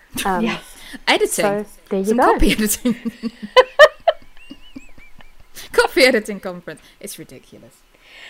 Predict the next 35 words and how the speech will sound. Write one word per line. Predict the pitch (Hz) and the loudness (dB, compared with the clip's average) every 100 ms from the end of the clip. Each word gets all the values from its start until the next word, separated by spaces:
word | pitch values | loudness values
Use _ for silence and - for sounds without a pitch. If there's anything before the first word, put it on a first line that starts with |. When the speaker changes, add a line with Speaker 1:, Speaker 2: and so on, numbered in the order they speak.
| - | -8
Speaker 2:
And | 262 | -2
I | 277 | 0
hate | 285 370 370 | 2 0 -2
to | 269 | -6
say | - 208 | -4 -4
this, | 262 359 370 - - | -2 -2 -6 -10 -12
but | 196 | -6
you | 220 | -4
know | 226 269 | -4 -4
that | 208 | -4
it | 170 | -4
was | 170 | -10
just | - 175 170 | -14 -14 -12
a | |
large | 156 151 196 - | -10 -10 -10 -12
group | 180 175 | -14 -12
of | 170 151 | -14 -14
wealthy | 143 143 165 | -16 -14 -14
men. | 165 160 190 135 _ _ _ _ _ _ _ _ _ _ _ _ _ _ | -12 -10 -10 -12 _ _ _ _ _ _ _ _ _ _ _ _ _ _
Speaker 3:
Isn't | 190 175 156 | -16 -14 -16
it | |
always, | 147 135 139 - | -18 -18 -20 -20
though? | - 165 _ _ _ _ _ _ _ - | -20 -20 _ _ _ _ _ _ _ -18
Speaker 2:
Yes. | 165 165 147 - - _ _ _ | -10 -8 -10 -16 -20 _ _ _
Speaker 3:
No | 185 | -18
offense, | 180 190 190 | -16 -16 -16
boys, | 180 | -6
Speaker 2:
White, | 180 175 165 - - | -2 -2 -4 -12 -8
Speaker 3:
but | |
isn't | 196 | 2
it | 196 | 6
Speaker 2:
white | 196 214 | 6 6
Speaker 3:
always? | 196 | 2
Speaker 2:
men. | 185 170 170 180 - - | 0 0 -4 -8 -8 -4
Speaker 3:
<laughs> | 247 233 | -2 -2